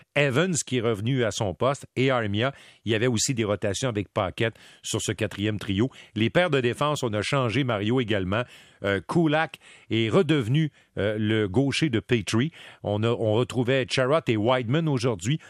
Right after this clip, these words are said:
et Romanov se trouvait à la gauche de David Savard. Alors,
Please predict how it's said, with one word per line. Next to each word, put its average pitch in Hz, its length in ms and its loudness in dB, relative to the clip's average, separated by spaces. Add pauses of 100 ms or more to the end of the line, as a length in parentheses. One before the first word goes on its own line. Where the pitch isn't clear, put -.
(180)
et 95 140 -2
Romanov 131 640 0 (200)
se - 160 -2
trouvait 117 300 0
à 120 80 0
la 110 120 0
gauche 120 400 0 (360)
de 90 260 2
David 107 340 0
Savard. 85 380 -6 (200)
Alors, 92 380 -2